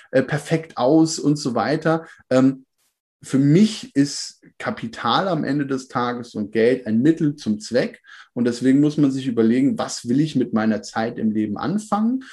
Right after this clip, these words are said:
Und, äh, wenn ich dann eben phasenweise die Möglichkeit habe, die ich mir vorher erarbeitet habe,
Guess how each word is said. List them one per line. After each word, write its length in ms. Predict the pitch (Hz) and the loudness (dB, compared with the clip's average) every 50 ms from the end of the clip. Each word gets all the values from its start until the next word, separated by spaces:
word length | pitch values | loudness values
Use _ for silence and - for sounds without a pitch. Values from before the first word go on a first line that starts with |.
| - - _ _ | -20 -20 _ _
Und, 300 | 127 131 135 139 131 131 | 4 4 4 4 4 2
äh, 180 | 131 127 113 | 2 2 2
wenn 120 | 120 123 135 | 2 2 2
ich 120 | 131 - | 2 2
dann 140 | 139 120 117 | 0 0 0
eben 200 | 113 123 120 117 | 0 -2 -2 -4
phasenweise 640 | - 117 113 113 117 127 123 123 117 123 120 120 113 | -2 -2 -2 -2 0 -2 -2 0 0 0 0 0 2
die 80 | 113 113 | 2 4
Möglichkeit 760 | 113 120 127 - - - - - - 117 110 110 - - - | 4 4 2 0 -6 -10 -10 -8 -6 -4 -4 -4 -6 -8 -6
habe, 320 | 117 120 139 156 165 143 | -2 0 0 0 0 -2
die 120 | 123 120 117 | -2 -2 -2
ich 100 | - - | 0 0
mir 140 | 113 110 | 0 0
vorher 500 | - - - - 139 135 120 120 120 113 | -2 -2 -2 0 0 0 0 0 -2 -2
erarbeitet 800 | - 107 101 - - 95 101 113 113 135 147 147 165 160 - - | -2 -4 -6 -4 -4 -2 -2 0 2 2 2 0 -2 -6 -8 -8
habe, 440 | 127 120 131 147 170 180 196 226 | -6 -4 -4 -4 -2 -2 -4 -4